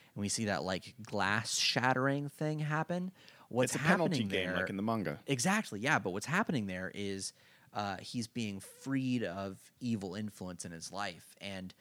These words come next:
Speaker 1: that was the thing that was driving him, that was giving him that,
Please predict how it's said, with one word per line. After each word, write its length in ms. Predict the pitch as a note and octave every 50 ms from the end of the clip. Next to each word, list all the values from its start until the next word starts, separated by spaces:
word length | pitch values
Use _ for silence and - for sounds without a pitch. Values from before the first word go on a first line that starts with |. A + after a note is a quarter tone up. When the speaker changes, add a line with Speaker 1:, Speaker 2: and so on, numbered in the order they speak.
| - - - - -
Speaker 1:
that 280 | A2 G2 G#2 G2+ G#2 A2+
was 180 | A#2 G#2+ - -
the 120 | G2+ F#2+
thing 280 | - - A#2 A2+ G#2 G2
that 120 | D#2 -
was 180 | F2+ F2+ F#2+ F#2+
driving 680 | G2 - G2+ F#2 F2 F#2 F2+ G#2 A2+ A2+ G2 G#2 F2+ F2+
him, 220 | F#2 F#2 E2+ E2
that 120 | D#2 A1+ -
was 120 | F#2 F#2+
giving 360 | - - G2 G2 F#2 G#2 G2
him 360 | F#2+ F#2 F#2 F2+ F2 E2+ F2 F2+
that, 300 | - F2 F2+ F2 D2 -